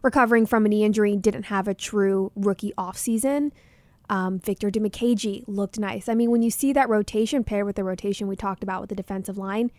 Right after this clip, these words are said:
it seemed pretty cohesive. And then you've got Kaiser White flying around the entire field.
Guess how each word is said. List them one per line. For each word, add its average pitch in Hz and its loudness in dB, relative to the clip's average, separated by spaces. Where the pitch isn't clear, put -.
it - -16
seemed 381 -4
pretty 277 0
cohesive. - 0
And 220 0
then 240 4
you've 240 2
got 220 4
Kaiser 220 2
White 233 4
flying 214 2
around 208 2
the 190 -2
entire 196 -2
field. 214 0